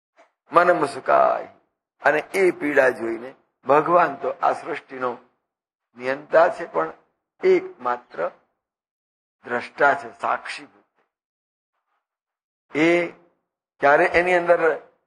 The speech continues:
સુખ દુઃખાદી વૃત્તિઓની અંદર, અંદર ઉતરતા નથી, બહાર ઉભા હોય,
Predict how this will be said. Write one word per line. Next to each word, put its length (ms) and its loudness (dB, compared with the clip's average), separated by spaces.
સુખ 300 -4
દુઃખાદી 540 4
વૃત્તિઓની 600 -4
અંદર, 180 4
અંદર 280 2
ઉતરતા 460 4
નથી, 340 0
બહાર 220 6
ઉભા 220 -4
હોય, 200 -16